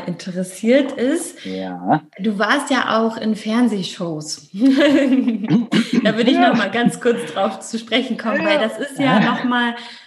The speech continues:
Speaker 1: was ganz, ganz anderes. Also
Speaker 2: Stimmt, wir waren ja vorhin bei verrückten Momenten und au-, aufregendste Momente. Äh, äh, ja.
Speaker 1: Ja, ich fand's spannend, dass du
Speaker 2: Ja,
Speaker 1: die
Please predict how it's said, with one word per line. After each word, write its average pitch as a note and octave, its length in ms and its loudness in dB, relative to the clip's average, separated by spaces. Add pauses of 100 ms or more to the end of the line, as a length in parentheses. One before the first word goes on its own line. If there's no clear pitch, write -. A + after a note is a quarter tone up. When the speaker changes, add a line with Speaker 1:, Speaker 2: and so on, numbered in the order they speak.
(140)
Speaker 1:
was A#3 340 -6
ganz, D4+ 300 0
ganz F3 300 -6
anderes. E3+ 640 -6
Also F#3+ 580 -4 (1600)
Speaker 2:
Stimmt, A#3 440 0
wir D3 140 2
waren C#3+ 160 -2
ja G3+ 100 2
vorhin E3+ 280 -4
bei D3 120 -4
verrückten E3 420 -8
Momenten D3+ 460 0
und C3 140 -6
au-, B2 200 -6
aufregendste E3+ 520 -2
Momente. A#2+ 380 -6 (440)
Äh, C3+ 120 -2
äh, A2+ 120 0
ja. E3 320 2 (300)
Speaker 1:
Ja, G4+ 340 4
ich C#4 100 2
fand's C4+ 260 2
spannend, D4 320 0
dass C4 180 2
du A#3+ 60 4
Speaker 2:
Ja, A#3 120 6
Speaker 1:
die - 60 4